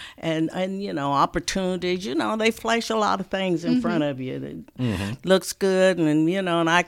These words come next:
Speaker 1: started count, and I'm looking, my kids were grown.
Speaker 2: Mm-hmm.
Speaker 1: They were out of school and doing okay. They knew they couldn't come home. <laughs> But, no, they could.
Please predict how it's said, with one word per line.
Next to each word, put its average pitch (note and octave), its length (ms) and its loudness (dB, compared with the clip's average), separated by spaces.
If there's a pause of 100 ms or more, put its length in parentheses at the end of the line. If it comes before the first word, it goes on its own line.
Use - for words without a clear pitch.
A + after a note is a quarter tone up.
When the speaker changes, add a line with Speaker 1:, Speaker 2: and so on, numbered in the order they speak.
Speaker 1:
started F3 560 -2
count, F3+ 460 -4
and F3 100 -2
I'm F#3 260 2
looking, F#3+ 680 -2 (280)
my D#3 140 -2
kids F3+ 460 -4
were D#3 80 0
grown. F3 580 0
Speaker 2:
Mm-hmm. G#3 340 -2 (320)
Speaker 1:
They D#3 240 -2
were D#3+ 520 -4
out E3 220 -2
of E3+ 60 -8
school F3+ 800 -2
and D#3 300 -2 (460)
doing F3 280 4
okay. F#3 1000 0 (100)
They D3 100 0
knew E3 240 2
they E3 140 2
couldn't F3 260 -2 (120)
come F3 120 -2
home. F3+ 560 -4
<laughs> - 60 0 (840)
But, - 260 6 (360)
no, F#3+ 440 6 (180)
they F3 140 8
could. C3+ 280 2